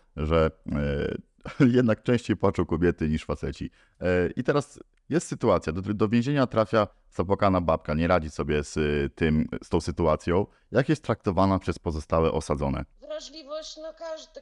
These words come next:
Speaker 2: każdego gdzieś tam łamie rzeczywistość w różnych sytuacjach. Jedni sobie nie radzą właśnie z tym, że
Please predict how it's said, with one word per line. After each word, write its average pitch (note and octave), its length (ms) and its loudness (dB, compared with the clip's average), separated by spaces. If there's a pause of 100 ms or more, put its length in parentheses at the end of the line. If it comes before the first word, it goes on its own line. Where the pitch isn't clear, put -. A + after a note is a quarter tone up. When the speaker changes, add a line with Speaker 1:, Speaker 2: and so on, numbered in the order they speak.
Speaker 2:
każdego D#4 560 -6
gdzieś B3+ 260 -4
tam C4 180 -2 (600)
łamie A#3+ 760 2
rzeczywistość G3+ 1300 -4
w F3+ 100 -8
różnych A3 400 0
sytuacjach. F#3 880 0
Jedni G#3+ 320 -2
sobie G#3+ 280 0
nie G#3+ 220 0
radzą G#3 320 0
właśnie G3 380 -4
z - 60 -20
tym, G3+ 200 -4
że F3+ 160 -4